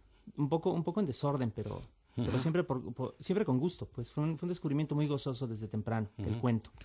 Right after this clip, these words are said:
Speaker 2: Bueno, tenemos ahí nombres con mayúscula mexicanos que estábamos recordando ahora fuera de micro. Octavio Paz, eh, Juan Rulfo. Mm, me parece que te inclinas más a la onda de Juan Rulfo, ¿no?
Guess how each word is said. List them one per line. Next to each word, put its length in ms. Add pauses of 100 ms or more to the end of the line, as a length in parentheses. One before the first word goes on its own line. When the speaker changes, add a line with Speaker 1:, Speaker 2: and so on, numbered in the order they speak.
(160)
Speaker 2:
Bueno, 180
tenemos 280
ahí 100
nombres 240
con 120
mayúscula 760
mexicanos 540
que 80
estábamos 320
recordando 460
ahora 140
fuera 220
de 60
micro. 220
Octavio 360
Paz, 640
eh, 360
Juan 180
Rulfo. 640 (320)
Mm, 60
me 520
parece 280
que 80
te 60
inclinas 340
más 220
a 60
la 80
onda 180
de 140
Juan 200
Rulfo, 300
¿no? 180